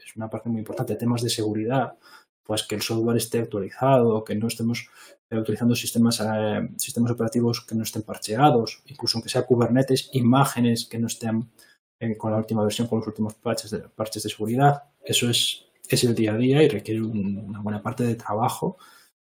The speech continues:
y, y, y siempre es un reto, porque muchas veces, pues, por ejemplo, eso, actualizar parches de seguridad en un sistema que no se puede parar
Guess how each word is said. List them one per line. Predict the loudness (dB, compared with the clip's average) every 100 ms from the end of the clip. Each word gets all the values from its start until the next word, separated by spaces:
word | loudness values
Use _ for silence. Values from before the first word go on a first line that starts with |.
| _ -6
y, | -4 -2 -6 -8 -12 -16 _ _ _ -20 -6
y, | -2 0 0 -4 -6 -8 -12
y | -4 -2
siempre | 0 2
es | 0
un | 2
reto, | 0 0 -6
porque | -12 -10 -4
muchas | -2 -2 -2
veces, | -2 0 0 0 -4 -8 _ _ _
pues, | -10 -4
por | -2
ejemplo, | 0 2 2 2
eso, | 0
actualizar | -4 -6 -4 -2 -2 4 4 4 0 -10 _
parches | -2 -2 2
de | 2
seguridad | 4 4 4 4 2 -2 _ _ _ -20 _ _ _ _ -6
en | 2 4
un | 6
sistema | 2 6 6 4
que | 2 2
no | 6 6
se | 6
puede | 4 6 4 4
parar | 2 0 0